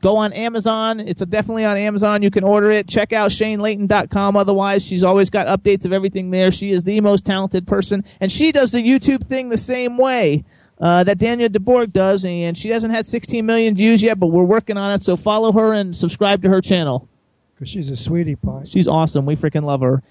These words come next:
Speaker 2: We love her. She's a
Speaker 1: And
Speaker 2: personal friend, by the way.
Speaker 1: That's right. And don't forget to check out Croco the Movie. Follow at Croco the Movie on Twitter. We wanna get the Twitter thing going. And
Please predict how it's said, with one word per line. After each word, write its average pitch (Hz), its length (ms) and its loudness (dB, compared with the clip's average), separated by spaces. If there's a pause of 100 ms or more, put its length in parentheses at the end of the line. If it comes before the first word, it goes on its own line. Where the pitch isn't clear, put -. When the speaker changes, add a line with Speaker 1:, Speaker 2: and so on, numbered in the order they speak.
(100)
Speaker 2:
We 220 100 -6
love 254 100 0 (120)
her. 196 240 2
She's 233 120 -2
a - 40 -2
Speaker 1:
And 226 80 0
Speaker 2:
personal 202 460 -2
friend, 180 340 -6
by 151 140 -8
the 143 100 -10
way. 156 220 -12 (340)
Speaker 1:
That's - 180 0
right. 170 320 2 (500)
And 254 760 2 (280)
don't 214 160 2
forget 233 220 -2
to 220 40 -6
check - 260 -2
out 208 140 -2
Croco 240 320 2
the 220 60 2
Movie. 233 380 2
Follow 226 360 0
at 208 220 -4
Croco 226 320 2
the 214 80 -2
Movie 226 300 0
on 220 160 -4
Twitter. 226 340 0
We 220 100 -2
wanna 196 240 0
get 190 140 -2
the 185 80 -8
Twitter 214 260 2
thing 214 260 -2
going. 226 360 0
And 160 480 -4